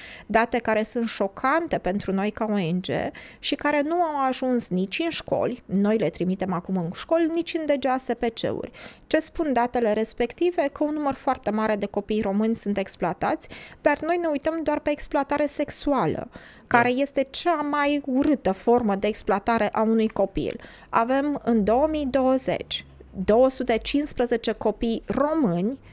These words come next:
Speaker 1: exploatați sexual, dintre care patru copii au fost răpiți. Deci, pra-, practic, vorbim de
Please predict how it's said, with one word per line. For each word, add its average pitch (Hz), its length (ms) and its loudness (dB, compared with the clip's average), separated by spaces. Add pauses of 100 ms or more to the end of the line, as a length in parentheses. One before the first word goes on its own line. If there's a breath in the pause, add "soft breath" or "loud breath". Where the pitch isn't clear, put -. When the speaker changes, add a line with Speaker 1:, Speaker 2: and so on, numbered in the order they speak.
(220 loud breath)
Speaker 1:
exploatați - 720 0
sexual, - 680 -4 (380 loud breath)
dintre 330 520 2
care 233 440 0 (200)
patru 302 440 0
copii 277 400 0
au 262 100 2
fost 277 240 0
răpiți. - 600 -6
Deci, 190 200 -2
pra-, 254 400 0
practic, 247 360 0
vorbim 233 340 0
de 202 140 2